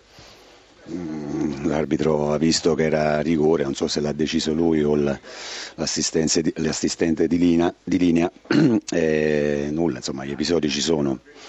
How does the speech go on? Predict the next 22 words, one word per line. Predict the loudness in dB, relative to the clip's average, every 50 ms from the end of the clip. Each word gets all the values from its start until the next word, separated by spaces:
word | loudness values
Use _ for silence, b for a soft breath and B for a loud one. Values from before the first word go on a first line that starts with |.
| B B B B B B B B B
Eh, | -8 -6 -4 -4 -2 -2 0 0 0 0 0 -2 -2
è | -2 -2
chiaro | 0 0 0 0 0
che | 0 -2 -2 0 0 0 -2 -2 -2 -2
ci | -4 -2 -2
vedono | 0 0 0 0 0 0 0 0 0 0 0 0 0 0 0 0 0 0 0 -2 -2 -4 -6 -14 -20 -10
penalizzati, | -4 -2 0 0 2 0 0 0 -2 -2 -2 -2 -2 -2 -4 -4 -6 B B B B B B B B B
però | -6 -4 -2 0
non | 0 0 0
ci | -2 -2
si | -2 -4
attacca | -4 -4 -4 -6 -6 -4 -4 -4
in | -2
queste, | -2 -2 -2 -4 -4 -4 -4 -4 -4 -4
su | -6 -8 -6
queste | -4 -2 -2 0 0 2
cose. | 2 2 2 2 0 -2 -4 -4 -6 -8 -12 -10 -6
Eh, | -4 -2 -2
la | 0 0
mia | 0 0
squadra | 0 0 0 2 2 2
deve, | 2 2 2 2 0 0 -2